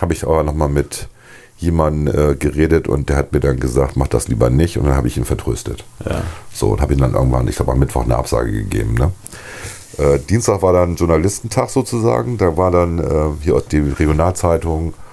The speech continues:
Speaker 1: äh, Buten und Bin, Radio Bremen und so. Und da habe ich Interviews gegeben, habe mich dann auch noch mit jemandem getroffen aus Bremen, ähm,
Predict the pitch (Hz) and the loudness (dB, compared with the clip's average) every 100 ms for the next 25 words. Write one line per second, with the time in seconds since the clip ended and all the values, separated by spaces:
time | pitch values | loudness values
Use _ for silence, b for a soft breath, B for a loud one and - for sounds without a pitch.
0 | B B B B B 78 73 71 82 69 | B B B B B 0 2 2 2 2
1 | 76 71 82 82 82 73 71 62 71 82 | 2 2 2 2 2 0 0 0 2 2
2 | 80 73 73 78 76 71 73 76 67 - | 2 0 0 0 0 0 0 0 0 0
3 | 80 73 - 69 76 73 73 73 B B | 0 0 -2 -2 2 2 2 -4 B B
4 | B B B - 58 - 69 73 69 71 | B B B -6 -4 -2 0 2 0 2
5 | 71 69 - 85 80 76 - - 78 80 | 2 2 -2 -2 0 0 -2 0 2 4
6 | 78 76 - 78 71 71 | 2 0 0 2 2 0